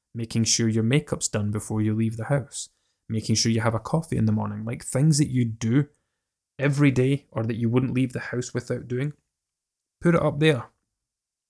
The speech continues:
alongside it in one of the top spots. Seventeen, before you say, "I don't have time,"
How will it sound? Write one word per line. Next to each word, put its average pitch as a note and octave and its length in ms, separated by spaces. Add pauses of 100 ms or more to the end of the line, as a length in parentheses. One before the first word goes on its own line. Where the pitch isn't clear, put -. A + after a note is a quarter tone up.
(240)
alongside A2+ 600
it A2+ 120
in A2 160
one A2+ 140
of G#2+ 60
the A2 80
top - 300
spots. - 520 (960)
Seventeen, F3+ 640
before C#3 340
you D3 140
say, C#3 260
"I A2+ 160
don't A#2 240
have A#2+ 240
time," D#3+ 380